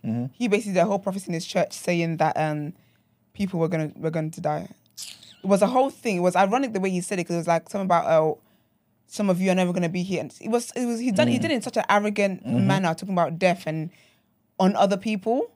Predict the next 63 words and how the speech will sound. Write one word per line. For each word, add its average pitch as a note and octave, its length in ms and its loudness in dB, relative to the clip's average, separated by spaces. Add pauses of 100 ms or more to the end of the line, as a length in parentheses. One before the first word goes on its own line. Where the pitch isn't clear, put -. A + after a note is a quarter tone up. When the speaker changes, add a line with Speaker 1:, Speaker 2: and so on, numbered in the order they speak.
Speaker 1:
Mm-hmm. C3 220 -2 (360)
Speaker 2:
And E3+ 120 2
then F3 80 2
he G#3 320 -2
died. E3 280 4
Didn't C4+ 140 0
his D#4+ 140 -2
son C#4 240 0
die G#3 180 6
as F#3 160 4
well? E3+ 300 0 (880)
Speaker 1:
I, - 20 -4
I - 160 -8
don't D3 160 -8
know. G2 160 -12 (220)
Speaker 2:
I - 20 -12
think D#4+ 200 -2
his, G3 180 -2 (200)
I G3 60 -2
think C#4+ 140 -2
one B3 80 0
of F3+ 80 -2
his D#3+ 100 -4
kids - 220 -8
died D3 240 0
or D3+ 40 -8
something. - 220 -10
Something A4 460 -4
happened E3+ 240 -2
anyway, D#3 180 -4
but D#3 140 -4
he, D#3 60 -8
Speaker 1:
Mm. G#3 180 -8
Speaker 2:
he's G#3 160 -4
the F3+ 80 -4
one E3+ 120 -2
who E3 60 -2
ended D#3 180 -4
up C#3 60 -6
dying. C#3 260 -4
But C3+ 160 -6 (480)
Speaker 1:
Yeah, B2 140 -4
Speaker 2:
then F#3+ 140 2
he's F3 100 2
Speaker 1:
man. F3+ 80 -2
Speaker 2:
now E3 160 2
in D#3 80 -4
the D3+ 80 -4
face D#3+ 240 -8
of D3+ 80 -4
the D3+ 100 -2
Lord, D3+ 220 -2
um, D3 160 -8
answering D#3+ 340 -8
for - 120 -12
his D#3 100 -10
crimes, D3 320 -10
'cause D3+ 80 -14
that D#3+ 140 -2
man D#3 120 -6
is D3 80 -10
a - 60 -12
criminal. D#3+ 420 -6